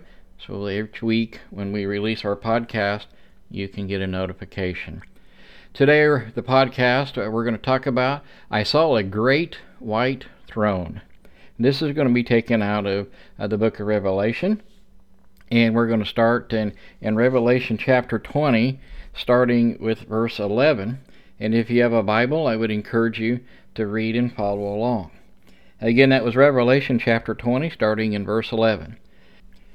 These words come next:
And John the Apostle, he writes, "Then I saw a great white throne, and him who sat upon it, from whose presence earth and heaven fled away, and there was no place found for them.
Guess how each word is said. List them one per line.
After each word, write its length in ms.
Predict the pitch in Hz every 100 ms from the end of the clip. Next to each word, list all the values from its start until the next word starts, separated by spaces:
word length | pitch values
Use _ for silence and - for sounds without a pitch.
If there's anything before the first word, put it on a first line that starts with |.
| - - - -
And 140 | - 101
John 240 | 131 135
the 100 | 127
Apostle, 540 | 117 - 123 120 123 107
he 160 | 113
writes, 420 | 110 110 95 - - - - - - -
"Then 160 | 139 156
I 100 | 156
saw 300 | 147 196 170
a 60 | 117
great 480 | 104 120 151 160
white 380 | 117 117 123 123
throne, 520 | - 110 104 90 82 - - - -
and 140 | 110 104
him 380 | 120 120 127
who 140 | 120 120
sat 340 | - 110 110
upon 380 | 110 - 104 92
it, 220 | 80 - - - - - - - - -
from 340 | - 120 117 107 - -
whose 280 | - 147 165
presence 680 | - 147 147 120 95 64 - - - - 117
earth 360 | 120 139 135 101 -
and 200 | - 107
heaven 360 | 104 120 101 90
fled 280 | - 107 101
away, 440 | 104 104 95 87 - - - - - -
and 180 | 123 131
there 80 |
was 220 | 127 123 123
no 200 | 127 131
place 480 | 131 135 123 92
found 340 | - 110 104 104
for 140 | 104
them. 360 | 95 87 87